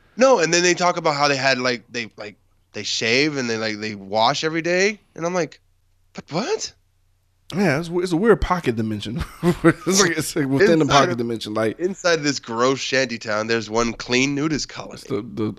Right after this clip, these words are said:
Speaker 2: eye of the hurricane. <laughs> So I love how, um, Cuckoo shows up and she finds the janitor and, like, it's Herbert, it's her man, and they're, they're not, they're not, they're having a romantic chat.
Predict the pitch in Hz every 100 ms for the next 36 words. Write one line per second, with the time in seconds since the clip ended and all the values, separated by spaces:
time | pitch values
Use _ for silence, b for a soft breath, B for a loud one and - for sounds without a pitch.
0 | - 117 120 131 143 143 127 117 98 -
1 | - - - - - - - - - -
2 | - - - 285 - 226 B B B B
3 | B - 220 220 269 269 208 165 131 117
4 | 110 104 - _ - 208 180 156 139 -
5 | - 120 110 110 - - 139 - 120 113
6 | 104 101 104 95 85 85 104 - - 80
7 | 76 85 85 - - - 139 143 95 -
8 | 92 113 113 113 92 78 - - _ _
9 | _ _ _ - 107 110 127 123 - _
10 | _ _ _ 113 127 160 151 139 135 185
11 | 202 - 165 151 131 147 180 185 180 185
12 | 190 - - 214 -